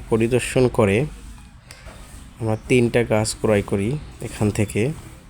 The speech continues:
আমাদের আলোর প্রতীক ফাউন্ডেশনের জন্য। গাছ তিনটি অনেক সুন্দর।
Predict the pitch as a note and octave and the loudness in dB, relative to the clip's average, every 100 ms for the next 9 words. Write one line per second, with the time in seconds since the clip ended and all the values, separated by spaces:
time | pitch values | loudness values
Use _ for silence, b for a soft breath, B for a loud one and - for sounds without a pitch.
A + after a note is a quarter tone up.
0 | - - - - - B B B B B | -20 -20 -20 -20 -20 B B B B B
1 | B - A2 G#2+ G2 G2 G#2+ G2+ - G#2 | B -4 -2 0 -2 -2 -2 -2 -6 -8
2 | - - G#2 G2 A2 G#2+ G2 A2 G2+ G#2+ | -6 -2 0 0 2 0 2 0 0 -4
3 | G2 B B B B B B - - - | -8 B B B B B B -18 -18 -20
4 | - - - - - - - _ _ - | -18 -20 -18 -18 -18 -20 -20 _ _ -20
5 | _ b b b b b b _ - B2 | _ b b b b b b _ -4 0
6 | A2+ - C3+ B2+ A#2+ A2 C#3+ - - A#2 | 0 2 4 4 4 0 0 -6 -6 0
7 | A#2+ B2 - A2 G2+ G2+ | 2 2 2 4 4 2